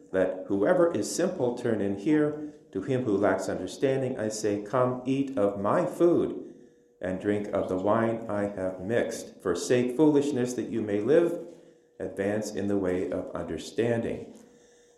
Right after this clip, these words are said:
There we have wisdom of God, which is his revelation,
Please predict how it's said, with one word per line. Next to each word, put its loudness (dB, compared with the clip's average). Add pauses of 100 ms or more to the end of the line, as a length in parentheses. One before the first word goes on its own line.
(140)
There 6
we 0
have -2 (440)
wisdom 0 (340)
of -10
God, 2
which -4
is -4
his -8
revelation, 0